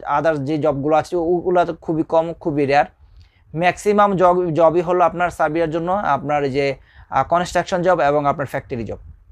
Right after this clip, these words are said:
এবং এই পারমিটগুলো এখন বর্তমানে খুবই দ্রুত এবং পাওয়া যাচ্ছে আড়াই মাস, তিন মাস, সর্বোচ্চ চার মাস ধরে রাখতে পারেন।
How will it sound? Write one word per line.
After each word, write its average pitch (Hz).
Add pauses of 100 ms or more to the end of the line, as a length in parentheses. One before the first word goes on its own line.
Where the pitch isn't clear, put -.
(540)
এবং 147
এই 202
পারমিটগুলো 196
এখন 190
বর্তমানে 185
খুবই 185
দ্রুত 190
এবং 175
পাওয়া 170
যাচ্ছে 175
আড়াই 170
মাস, 180
তিন 190
মাস, 202
সর্বোচ্চ 202
চার 185
মাস 165
ধরে 147
রাখতে 131
পারেন। 110